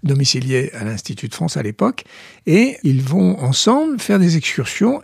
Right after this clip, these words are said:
explorer le bassin parisien. Et l'apport de Cuvier, c'est de montrer que l'utilisation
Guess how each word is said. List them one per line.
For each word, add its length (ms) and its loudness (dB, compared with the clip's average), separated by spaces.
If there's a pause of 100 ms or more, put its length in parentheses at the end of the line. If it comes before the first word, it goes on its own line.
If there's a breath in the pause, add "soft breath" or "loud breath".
explorer 520 2
le 40 2
bassin 320 0
parisien. 500 -2 (460 loud breath)
Et 240 2
l'apport 600 2
de 100 2
Cuvier, 480 0
c'est 280 0
de 120 2
montrer 380 0
que 380 -2
l'utilisation 1080 2